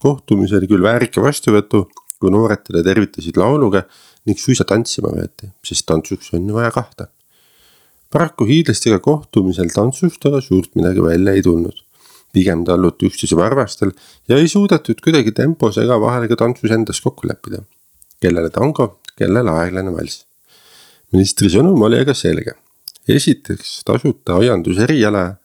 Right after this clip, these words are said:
enam Hiiumaal ei avata ning selle üle pole mõtet arutada. Teiseks aga tuleb Hiiumaal nüüdsest keskenduda põhikoolijärgse hariduse andmisele nii akadeemilises kui ka rakenduslikus vormis.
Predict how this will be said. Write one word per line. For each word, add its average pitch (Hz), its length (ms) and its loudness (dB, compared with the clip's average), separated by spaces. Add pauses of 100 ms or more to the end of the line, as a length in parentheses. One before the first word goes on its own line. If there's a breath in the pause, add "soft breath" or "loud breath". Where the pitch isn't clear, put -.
(100)
enam 82 240 -6 (140)
Hiiumaal 82 360 2
ei 110 80 2
avata 147 380 -2 (460 loud breath)
ning 98 120 -2
selle 170 320 0
üle 139 220 2
pole 92 180 2
mõtet 95 380 -2
arutada. - 400 -12 (880 loud breath)
Teiseks 165 460 2 (100)
aga 85 160 0
tuleb 85 240 2
Hiiumaal 90 480 2
nüüdsest - 480 -2
keskenduda 85 540 -2 (100)
põhikoolijärgse 85 960 0
hariduse 95 400 0
andmisele 110 540 0 (340 loud breath)
nii 95 160 -2
akadeemilises 104 880 0
kui 90 240 2
ka 107 160 0
rakenduslikus 90 720 -6
vormis. 82 320 -10